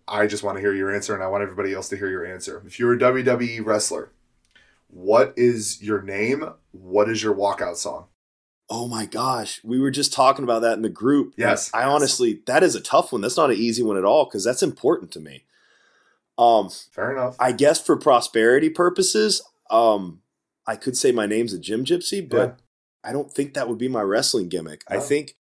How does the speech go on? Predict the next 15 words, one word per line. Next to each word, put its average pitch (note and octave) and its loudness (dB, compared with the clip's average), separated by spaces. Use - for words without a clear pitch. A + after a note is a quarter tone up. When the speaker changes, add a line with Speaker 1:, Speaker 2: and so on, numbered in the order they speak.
Speaker 2:
when A2+ 0
I A2+ 4
came A#2 0
up B2+ 2
with A#2+ -2
one, G#2 -2
I F#2+ 0
actually A2 -2
said G#2 2
I F#2 2
wanted G2 -2
to F2 -12
be F2+ -8
Dorian F2+ -4
Cutler, D2+ -12